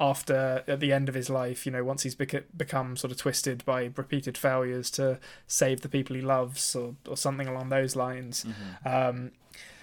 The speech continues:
Speaker 1: and the significance of the Noah name, obviously, being that, you know, Noah is saving people, I guess, by, by, like, you know,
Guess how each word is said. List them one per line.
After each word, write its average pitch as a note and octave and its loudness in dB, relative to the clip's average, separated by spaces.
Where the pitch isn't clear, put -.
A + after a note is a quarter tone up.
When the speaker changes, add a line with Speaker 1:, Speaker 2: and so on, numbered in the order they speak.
Speaker 1:
and D3 4
the D3 6
significance D3+ 6
of C#3 0
the C#3+ 2
Noah C#3 6
name, C3+ 0
obviously, C3+ 0
being C3 0
that, B2+ 0
you B2 -4
know, A#2+ -8
Noah C3 0
is - -2
saving C3 2
people, C3 -2
I C#3+ 2
guess, C3+ 2
by, C3 4
by, C3 4
like, B2+ 0
you D3+ -4
know, B2+ -2